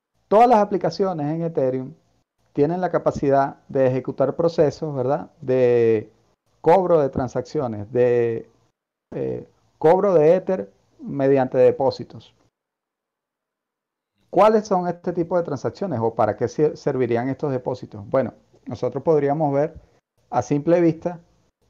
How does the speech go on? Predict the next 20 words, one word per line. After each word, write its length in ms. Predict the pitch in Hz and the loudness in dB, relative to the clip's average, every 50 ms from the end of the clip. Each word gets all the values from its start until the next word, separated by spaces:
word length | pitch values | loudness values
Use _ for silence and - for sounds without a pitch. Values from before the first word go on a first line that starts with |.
| _ | _
eh, 560 | - 135 131 131 127 123 123 120 117 113 117 - _ _ _ _ _ _ _ _ _ _ _ | -8 -6 -4 -2 0 0 2 0 0 -2 -4 -10 _ _ _ _ _ _ _ _ _ _ _
tres, 320 | - 160 156 165 175 185 170 - - - _ _ _ | 2 4 4 6 4 2 -2 -8 -18 -20 _ _ _
tres 640 | - - 147 156 165 175 180 180 180 180 175 180 180 - _ | -4 0 2 4 4 4 4 2 2 0 -2 -2 -6 -8 _
aplicaciones 760 | - 170 170 175 165 - 190 - - - - 180 180 185 165 | -2 -2 0 0 -2 -2 -2 -4 -4 -6 -4 -4 -4 -4 -4
que 100 | - 147 | -4 -4
se 100 | - 135 | -4 -4
están 240 | 123 - 139 127 135 | -4 -4 -4 -2 -2
desarrollando 520 | 143 - 165 147 143 127 117 117 123 135 | -4 -4 -4 -4 -4 -2 -2 -2 -2 -2
en 40 | 135 | -4
este 160 | 135 135 - | -6 -6 -6
momento 500 | 151 147 127 117 143 170 190 - - 190 | -6 -6 -4 -4 -4 -6 -6 -6 -8 -8
o 200 | - - 123 120 | -4 -4 -4 -4
que 120 | - - 123 | -2 -2 0
vienen, 540 | 120 120 113 110 123 135 139 131 - - - - | 0 2 0 0 -2 -4 -6 -8 -10 -12 -16 -14
eh, 360 | 175 - 65 62 - 165 - _ | -12 -10 -10 -10 -12 -14 -14 _
que 100 | - 120 | -6 -6
se 120 | - - | -6 -6
están 260 | - - 131 113 117 | -6 -4 -4 -4 -2
lanzando, 440 | 123 127 120 - - 113 101 98 98 | -4 -4 -4 -4 -4 -4 -4 -4 -8
¿no? 140 | 95 110 135 | -10 -12 -14